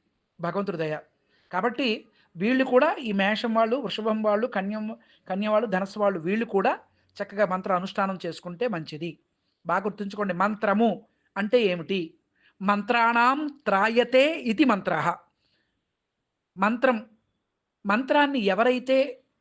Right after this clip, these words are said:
అనుసంధానం చేస్తూ ఉంటారో, మననం చేస్తూ ఉంటారో, వాళ్ళని రక్షించేది మంత్రం.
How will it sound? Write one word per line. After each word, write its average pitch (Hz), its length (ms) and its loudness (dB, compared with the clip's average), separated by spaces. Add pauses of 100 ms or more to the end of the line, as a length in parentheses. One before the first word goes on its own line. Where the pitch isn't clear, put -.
(300)
అనుసంధానం 233 600 0
చేస్తూ 196 260 -4
ఉంటారో, 185 280 -2
మననం 247 480 2
చేస్తూ 214 300 0
ఉంటారో, 175 400 -2 (420)
వాళ్ళని 233 320 2
రక్షించేది 208 720 -2
మంత్రం. 165 380 -6